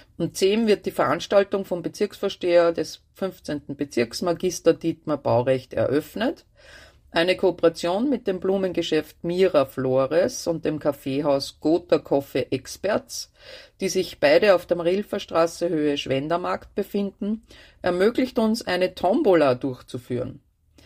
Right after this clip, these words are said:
Gespendete Mira Flores Blumenstöcke, die am Tag der Bezirksmuseen eine grüne Oase in unserem Bezirksmuseum bilden werden, sowie die vom Gotha Coffee Experts gespendeten Kaffeepackungen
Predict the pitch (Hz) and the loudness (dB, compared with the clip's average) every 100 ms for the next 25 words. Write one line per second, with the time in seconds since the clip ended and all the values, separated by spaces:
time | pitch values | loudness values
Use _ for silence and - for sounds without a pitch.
0 | - - _ 160 - 165 214 254 240 233 | -20 -20 _ -6 0 2 2 2 4 2
1 | 208 202 175 160 - 156 151 147 - 170 | 2 2 2 2 0 0 2 0 -4 -2
2 | 196 226 254 - 220 220 247 226 175 151 | -2 0 -2 -2 -4 -2 -2 0 0 0
3 | 147 139 127 - 147 147 - 190 - 180 | 0 -2 -2 -4 -6 -6 -4 -4 -4 -10
4 | 170 160 156 139 135 - 156 180 175 139 | -6 -4 -2 -2 -4 -2 0 0 0 0
5 | 120 117 151 185 185 185 185 196 190 190 | 2 2 0 -2 -6 -6 -4 -6 -6 -6
6 | 202 196 - 190 190 190 190 196 196 202 | -4 -4 -6 -8 -4 -2 0 0 0 -2
7 | - 196 180 180 202 247 - - - _ | -4 0 2 2 0 -6 -8 -20 -20 _
8 | - 202 233 226 208 190 175 175 190 - | -6 0 0 0 0 -2 0 2 2 2
9 | 175 - 160 - 151 - 143 - - 170 | 0 2 2 0 -6 -4 -6 -8 -2 2
10 | 185 - - - 156 - 151 160 160 - | 2 -2 -12 -8 -8 -4 -4 0 -2 -2
11 | 147 - 127 - - 302 - 120 - 139 | -6 -4 -6 -2 0 0 0 -4 -2 -6
12 | 139 190 285 | -4 -4 -4